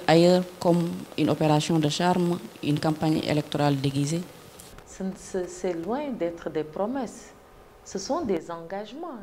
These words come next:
Speaker 2: qu'il avait pris. Et ce ne sont pas des engagements qu'il a pris, euh, lors de son dernier déplacement. C'est des engagements qu'il avait pris du temps où il était candidat. C'est des engagements qu'il a renforcés lorsqu'il est arrivé au pouvoir. Vous vous souvenez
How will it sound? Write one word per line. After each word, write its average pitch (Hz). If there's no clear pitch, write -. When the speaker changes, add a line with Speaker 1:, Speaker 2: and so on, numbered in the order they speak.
Speaker 2:
qu'il 196
avait 175
pris. 202
Et 196
ce 196
ne 196
sont 190
pas 285
des 190
engagements 175
qu'il 165
a 160
pris, 220
euh, 165
lors 180
de 170
son 175
dernier 170
déplacement. 175
C'est -
des 214
engagements 208
qu'il 196
avait 190
pris 190
du 151
temps 277
où 254
il 208
était 175
candidat. 156
C'est -
des 175
engagements 269
qu'il 202
a 160
renforcés 240
lorsqu'il 214
est 226
arrivé 196
au 165
pouvoir. 190
Vous 180
vous 180
souvenez 170